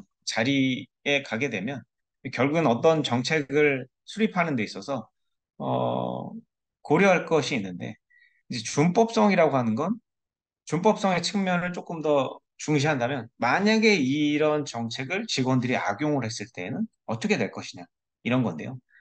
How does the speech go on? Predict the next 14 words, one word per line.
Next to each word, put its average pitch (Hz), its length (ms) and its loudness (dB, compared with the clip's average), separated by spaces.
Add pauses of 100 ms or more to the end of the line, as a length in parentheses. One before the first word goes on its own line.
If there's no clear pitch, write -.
(120)
진정성의 185 680 2
측면을 170 380 -2
조금 151 260 -8
더 127 320 0 (840)
둔다고 135 360 2
하면 147 300 -4 (360)
결국에는 151 540 0 (340)
몰입하지 190 640 4
않는, 120 460 2
악용하는 175 680 2
이십 127 260 -6
퍼센트의 151 640 -2
직원을 131 560 0
위해서 110 500 -2